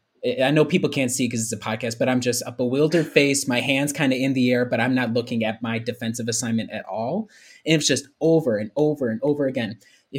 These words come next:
Who, you talk about overhelping, Tobias Harris was like, he was doing a human traffic cone impression,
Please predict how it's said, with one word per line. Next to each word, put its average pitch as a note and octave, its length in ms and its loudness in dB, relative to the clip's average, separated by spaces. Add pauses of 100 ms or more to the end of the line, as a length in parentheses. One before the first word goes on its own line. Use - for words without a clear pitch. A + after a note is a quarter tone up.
(180)
Who, F3 240 4 (240)
you C3 200 -6
talk G3 200 4
about C#3 220 6
overhelping, C#3+ 680 2
Tobias F#3 400 4
Harris F#3+ 320 6
was - 320 -2 (160)
like, A2+ 220 2
he F3+ 160 -2
was C#3+ 160 0
doing C3+ 500 2
a A#2+ 300 -2
human E3+ 760 0 (140)
traffic C#3 500 0
cone B2+ 320 -2
impression, B2 760 -2